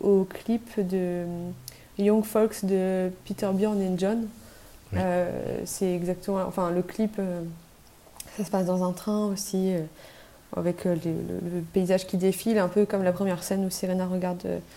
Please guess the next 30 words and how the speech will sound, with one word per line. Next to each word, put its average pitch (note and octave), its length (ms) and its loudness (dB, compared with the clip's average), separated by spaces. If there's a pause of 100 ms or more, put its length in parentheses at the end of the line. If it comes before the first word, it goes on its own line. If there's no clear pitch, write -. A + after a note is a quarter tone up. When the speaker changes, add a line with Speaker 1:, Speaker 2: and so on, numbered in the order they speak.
(480)
Speaker 1:
euh, E3+ 380 2 (100)
à F3 120 2
l'horizon, G3 380 6
on A3+ 80 4
va G#3+ 100 8
dire, G#3+ 260 0
tu - 140 -4
vois, G#3 100 4
de, F3+ 400 0
à F#3 80 -4
l'extérieur. G#3 460 -4 (560)
Et, F#3 240 4
euh, F3 440 0
tu G3+ 120 -2
vois, A3 100 6
je A3 60 -2
trouve - 180 -6
qu'en G#3 160 2
fait, A#3+ 280 0
il - 20 6
y G3+ 40 6
a F#3+ 120 4
une F#3+ 240 0 (160)
culture A#3 720 2
un G3+ 100 0
petit G3+ 220 -4
peu, A3 160 -4
euh, A3 500 2
musicale, G3 880 0
euh, F#3 240 0